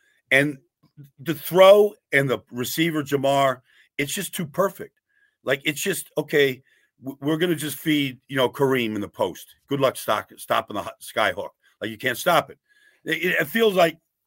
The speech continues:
they're, it's Kareem. Like, you just, it's just that good. But the two of 'em. And, and, and it's just,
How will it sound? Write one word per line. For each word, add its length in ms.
they're, 180
it's 180
Kareem. 440
Like, 200
you 120
just, 400
it's 160
just 260
that 280
good. 260
But 160
the 100
two 300
of 140
'em. 120
And, 220
and, 160
and 180
it's 180
just, 260